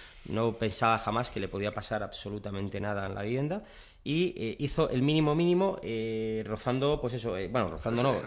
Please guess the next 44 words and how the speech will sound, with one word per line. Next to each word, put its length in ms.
infra-, 320
cobertura, 480
para 240
co-, 100
tener 220
la 80
cobertura 380
mínima 380
de 80
responsabilidad 460
civil 180
y 40
nada 200
más. 200
Eh, 80
tuvo 200
la 100
desgracia, 440
porque 160
además 220
esto 420
nadie 220
se 120
lo 60
desea, 200
evidentemente, 540
que 100
fue 840
robada 480
la 100
casa 340
y 480
según 460
nos 160
iba 180
contando 640
las 260
cosas 440
de 100
valor 540
que 80
tenía 280
la 120
casa, 260